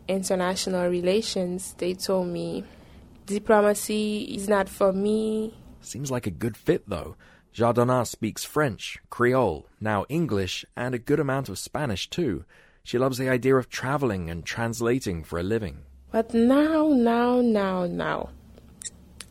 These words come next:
Speaker 1: the diplomacy turned into nursing. So,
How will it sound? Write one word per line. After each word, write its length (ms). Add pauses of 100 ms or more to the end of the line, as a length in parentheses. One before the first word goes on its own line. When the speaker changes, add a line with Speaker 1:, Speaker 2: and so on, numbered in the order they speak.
(600)
Speaker 1:
the 120
diplomacy 1040
turned 540
into 480
nursing. 760 (520)
So, 760